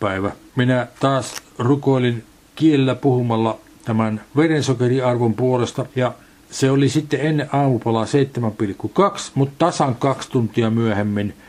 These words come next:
milloinka normaali arvo olisi semmonen seitsemän pilkku kahdeksan taas sen alapuolella. Se oli pelkästään viisi pilkku seitsemän. Ja seuraavan ruokailun jälkeen rukoilin taas, se oli pelkästään kuusi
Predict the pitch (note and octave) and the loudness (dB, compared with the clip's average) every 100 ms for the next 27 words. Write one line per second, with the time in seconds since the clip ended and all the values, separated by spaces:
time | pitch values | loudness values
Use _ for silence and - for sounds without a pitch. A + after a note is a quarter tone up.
0 | - C3 D3 C3+ A#2+ B2+ C#3 C3+ A#2+ A#2 | -2 2 2 2 0 0 2 2 0 0
1 | A2+ A2+ A#2 A#2 A2 - A#2 A2+ A2+ C3+ | 0 0 0 0 -2 -2 -2 0 0 0
2 | B2+ - G#2 F#2+ A2 F#2 - F#2+ A2+ A2+ | -2 -2 -6 -4 -4 -4 -6 -4 -2 -2
3 | - F2 - F2+ - G#2 G#2+ G#2+ F#2+ - | -4 -6 -4 -4 -2 -4 -2 -2 -2 -6
4 | E2+ F2+ - - B2+ A#2 - D3 C3 A2 | -10 -10 -6 0 2 2 2 2 2 -4
5 | - - G2+ F#2+ B2 A2 - F#2 E2+ - | -10 -6 -6 -4 -4 -4 -8 -10 -8 -10
6 | F#2 A2 F#2+ - - C#2+ C#2 - - - | -2 -2 -2 -6 -16 -16 -18 -20 -20 -20
7 | - - B2+ B2 - - E3 F3+ E3 D3+ | -20 -8 -4 -4 -4 0 2 4 2 2
8 | D3+ D3 D3 C#3+ C#3+ C#3 C#3 C3+ C#3 C#3 | 2 2 2 2 2 0 0 2 2 2
9 | C3+ B2+ A2+ D3+ C3+ - C3 B2 B2+ B2+ | 0 -2 -2 -2 -2 0 0 0 0 -2
10 | A2 - A2+ G#2 B2+ A#2 | -4 -6 -6 -2 0 0